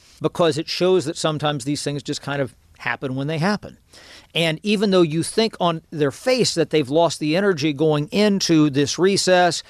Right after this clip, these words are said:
or maybe, you know, we hope that there's another, not another incident sometime in the next few weeks or June or what have you, guess what? Sometimes these issues then come back. And, and, and even though they shot kids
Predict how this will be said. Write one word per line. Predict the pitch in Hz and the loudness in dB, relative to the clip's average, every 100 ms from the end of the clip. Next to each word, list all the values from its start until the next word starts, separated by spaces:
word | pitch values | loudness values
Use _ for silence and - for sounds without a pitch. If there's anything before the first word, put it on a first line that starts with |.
| - - | -20 -6
or | 156 151 | 0 2
maybe, | 151 170 156 139 - | 2 2 0 -2 -8
you | - 170 170 | -8 -4 0
know, | 143 | -2
we | 131 131 | -2 -2
hope | 165 196 | -2 -2
that | 165 156 | -4 -2
there's | 156 | -2
another, | 135 160 165 | -2 -4 -4
not | 151 151 | -4 -4
another | 143 139 139 | -2 -4 -2
incident | 165 160 156 156 | -2 -2 -4 -2
sometime | - 151 156 156 | -4 -2 -2 -4
in | |
the | 139 | -4
next | 139 - | -6 -4
few | 156 | 0
weeks | 143 151 - | 2 0 -2
or | 127 | -8
June | 120 160 160 | -2 0 0
or | 143 | 0
what | 131 139 | 0 0
have | 147 147 | -2 -2
you, | 165 - - - _ | -4 -6 -20 -20 _
guess | - 185 - | -2 0 0
what? | 208 170 - _ _ _ | 0 -2 -4 _ _ _
Sometimes | - 185 190 185 151 | -2 0 0 -2 -2
these | 175 135 | 0 0
issues | 151 175 123 | 0 0 0
then | 151 | -2
come | 147 165 170 | 0 -2 0
back. | 233 220 - - _ - - _ | 0 -2 -10 -20 _ -20 -20 _
And, | 180 170 170 165 | 0 0 -2 -6
and, | - 175 185 180 180 180 | -10 -8 -4 -2 -2 -2
and | 185 170 | -2 -2
even | 208 214 214 | -2 0 2
though | 196 | 2
they | 175 165 | 4 2
shot | 156 - 233 - | 2 2 0 -2
kids | - 170 143 113 | -2 -2 -2 -4